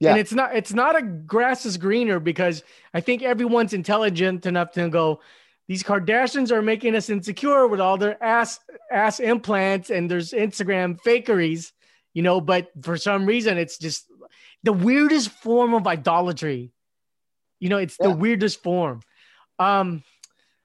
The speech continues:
Speaker 2: I, I wanted to ask you, 'cause you were talking about vendors, since you threw Taekwondo, um, what was that like, dealing with an analog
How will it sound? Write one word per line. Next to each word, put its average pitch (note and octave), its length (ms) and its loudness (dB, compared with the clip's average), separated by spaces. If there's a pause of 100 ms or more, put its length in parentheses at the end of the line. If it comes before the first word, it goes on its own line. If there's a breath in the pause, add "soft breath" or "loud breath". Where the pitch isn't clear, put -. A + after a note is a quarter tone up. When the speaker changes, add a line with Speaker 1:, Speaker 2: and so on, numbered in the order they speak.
(220)
Speaker 2:
I, A3 220 -2
I G#3+ 40 2
wanted A#3+ 260 4
to A3+ 80 2
ask A3 280 0
you, G#3 60 -6
'cause F#3 200 -2
you G3+ 120 0
were G3 80 0
talking G3 300 0
about E3 300 0
vendors, F3 380 0
since F3 260 -10
you F3+ 140 -6
threw F3+ 360 -4
Taekwondo, E3+ 800 -2 (760 soft breath)
um, E3 640 -2 (1160)
what G#3+ 220 0
was A3+ 160 0
that A#3+ 220 0
like, A3 260 -2
dealing G#3 440 0
with F3+ 280 2
an E3+ 160 0
analog F3+ 880 2